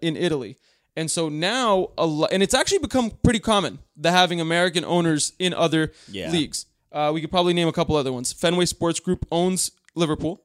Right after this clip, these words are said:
Speaker 2: Mm.
Speaker 1: Uh, that's the gentleman who owns the Boston Red Sox. And actually, he, even LeBron James is part of this group, Fenway Sports Group, that owns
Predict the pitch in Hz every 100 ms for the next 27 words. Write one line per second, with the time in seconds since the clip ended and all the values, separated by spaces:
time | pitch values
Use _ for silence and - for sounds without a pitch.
0 | _ 95 95 76 104 147 143 151 170 160
1 | 165 165 151 147 147 151 147 123 147 139
2 | 139 147 139 135 135 143 - 147 180 160
3 | 160 165 139 160 160 156 139 139 135 151
4 | 139 127 151 139 123 135 - 139 120 139
5 | 127 - 143 151 139 - 160 156 139 -